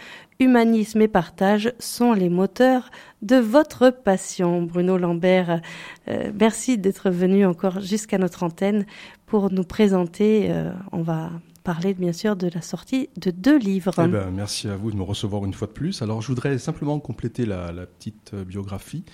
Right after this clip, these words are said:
Speaker 2: Euh, donc, euh, là, vous m'avez présenté en tant qu'explorateur aventurier, à savoir quand même, euh, donc, euh, pour les gens qui nous connaissent sur Digne, que je suis également accompagnateur en montagne, guide naturaliste,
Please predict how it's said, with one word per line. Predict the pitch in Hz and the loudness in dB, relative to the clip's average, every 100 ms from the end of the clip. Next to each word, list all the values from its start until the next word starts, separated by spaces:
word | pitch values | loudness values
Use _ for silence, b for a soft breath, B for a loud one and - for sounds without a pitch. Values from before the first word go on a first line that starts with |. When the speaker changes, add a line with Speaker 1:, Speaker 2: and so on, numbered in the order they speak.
| B B B - | B B B -8
Speaker 2:
Euh, | 101 95 95 92 92 92 92 92 87 87 | -4 -2 -2 -2 -4 -6 -6 -8 -10 -10
donc, | 85 92 98 - - | -10 -10 -10 -10 -10
euh, | 95 92 92 | -8 -6 -4
là, | 110 | -4
vous | 123 | -2
m'avez | 98 95 | -4 -4
présenté | 110 98 90 107 | -6 -6 -8 -10
en | 98 | -10
tant | 90 92 | -10 -12
qu'explorateur | 98 - 107 95 - 98 | -12 -10 -8 -8 -8 -8
aventurier, | 92 90 90 92 123 147 113 | -8 -8 -10 -8 -6 -8 -8
à | |
savoir | 101 107 98 104 - | -10 -8 -6 -6 -6
quand | 107 | -6
même, | 101 117 135 | -4 -2 -2
euh, | 98 90 87 | -4 -8 -10
donc, | 87 98 107 - | -12 -10 -12 -10
euh, | 95 87 | -8 -8
pour | 85 92 | -8 -6
les | 98 | -2
gens | 110 | -2
qui | 107 95 | -4 -6
nous | 95 | -6
connaissent | 98 104 101 - | -4 -4 -4 -8
sur | 87 90 | -14 -14
Digne, | 85 107 127 95 B B B _ | -6 -2 0 -2 B B B _
que | 107 | -6
je | 110 | -6
suis | - 107 | -6 -6
également | 98 98 98 98 104 | -4 -4 -2 -4 -6
accompagnateur | 110 95 95 92 101 90 | -6 -4 -4 -4 -6 -6
en | |
montagne, | 87 85 98 107 | -8 -8 -6 -4
guide | 101 98 | -4 -4
naturaliste, | 92 - 82 87 131 - | -6 -6 -8 -8 -8 -8